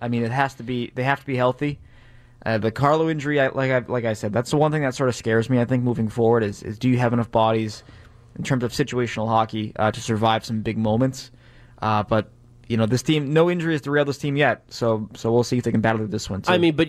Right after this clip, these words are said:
Speaker 2: that, that is not a consensus by any means. I mean, most people would say Nashville is the favorite, if, I don't know how sizable the favorite is. Like, what would, Bruins would be fifth favorite to win the cup. They'd be behind Pittsburgh.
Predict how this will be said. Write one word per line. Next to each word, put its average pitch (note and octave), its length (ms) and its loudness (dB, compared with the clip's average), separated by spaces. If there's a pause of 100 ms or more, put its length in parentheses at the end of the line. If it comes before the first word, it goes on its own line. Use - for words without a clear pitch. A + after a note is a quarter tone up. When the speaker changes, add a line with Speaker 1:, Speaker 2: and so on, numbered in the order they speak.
(160)
Speaker 2:
that, E3 280 2
that G3 180 4
is C#3+ 120 -2
not C3+ 220 4
a G#2 40 -6
consensus A2 560 -4
by G#2 220 0
any D3 260 2
means. G2 380 0
I F#2 60 -4
mean, G#2 200 0
most D#3 220 4
people C#3+ 240 -2
would G#2 140 -4
say B2 200 2
Nashville A2+ 540 0
is F#2+ 120 -4
the F2 200 -4 (420)
favorite, B2+ 540 0
if, - 260 -6
I G2 100 0
don't A2 120 2
know G2 60 2
how F#2+ 280 0
sizable A2+ 540 0
the E2 60 -16
favorite E2+ 340 -4
is. F2 100 -4
Like, - 280 -8 (480)
what D#3 140 4
would, A#2+ 380 -2
Bruins D3 400 4
would A2 100 -10
be A2+ 260 -4 (480)
fifth - 380 -2
favorite F3 320 0
to D#3+ 80 0
win E3+ 100 4
the D#3+ 80 0
cup. E3+ 240 0
They'd C3 120 0
be A2+ 120 -2
behind C3+ 400 0
Pittsburgh. G2+ 500 -2